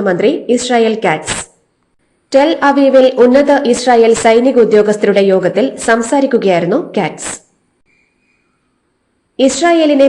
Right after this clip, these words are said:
പിന്തുണച്ച് ജി സെവൻ ഉച്ചകോടി. ഇസ്രായേലിനെ പ്രതിരോധിക്കാൻ അവകാശമുണ്ടെന്ന്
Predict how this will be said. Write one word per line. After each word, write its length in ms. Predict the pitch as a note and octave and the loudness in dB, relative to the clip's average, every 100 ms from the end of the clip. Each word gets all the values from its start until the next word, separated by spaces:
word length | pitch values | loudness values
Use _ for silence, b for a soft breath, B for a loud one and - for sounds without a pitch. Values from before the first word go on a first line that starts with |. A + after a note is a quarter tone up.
| C#4 | 2
പിന്തുണച്ച് 500 | A3+ A#3 G#3 - A#3 - G3 | 2 4 0 0 -4 -4 0
ജി 100 | C4 | 0
സെവൻ 380 | C#4 A#3+ G3+ G3+ G#3 | 2 0 -2 -2 -2
ഉച്ചകോടി. 440 | G#3 F#3+ D#3+ D#3 - - - _ _ _ _ - C4 | -2 -4 -4 -6 -8 -14 -20 _ _ _ _ -4 -2
ഇസ്രായേലിനെ 580 | - F4 E4+ D4+ C#4+ C4+ | 0 0 2 2 2 0
പ്രതിരോധിക്കാൻ 680 | B3+ A3+ C4 B3+ B3+ A3+ G#3+ G#3 | 0 2 4 4 2 0 0 -2
അവകാശമുണ്ടെന്ന് 720 | G#3 A#3 B3+ B3+ F#3+ E3+ F3 | -2 0 0 -2 -2 -2 -2